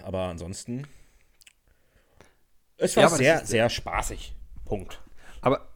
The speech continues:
Speaker 2: d-, das Schöne ist, das hab ich gerade noch, äh, zu Dave gesagt, der war, mit dem hab ich mich heute getroffen. Ähm,
Speaker 1: Hm, ich weiß.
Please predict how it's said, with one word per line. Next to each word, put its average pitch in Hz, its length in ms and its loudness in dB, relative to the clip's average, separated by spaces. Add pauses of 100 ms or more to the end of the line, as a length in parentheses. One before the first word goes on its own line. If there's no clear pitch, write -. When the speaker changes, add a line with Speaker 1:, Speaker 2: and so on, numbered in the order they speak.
Speaker 2:
d-, 135 200 -6
das 131 180 2
Schöne 170 220 6
ist, 147 120 -2
das - 100 -6
hab 135 60 0
ich 135 60 -4
gerade 131 240 0
noch, 123 220 -4
äh, 113 380 0 (100)
zu - 140 -10
Dave 120 220 2
gesagt, 104 240 0
der 101 100 0
war, 104 220 -2
mit 113 180 -12
dem 101 140 -4
hab 104 80 -4
ich 107 120 -2
mich 107 100 0
heute 113 180 6
getroffen. 110 380 -4 (600)
Ähm, 110 340 10
Speaker 1:
Hm, 117 140 -4
ich - 120 -12
weiß. 90 240 -6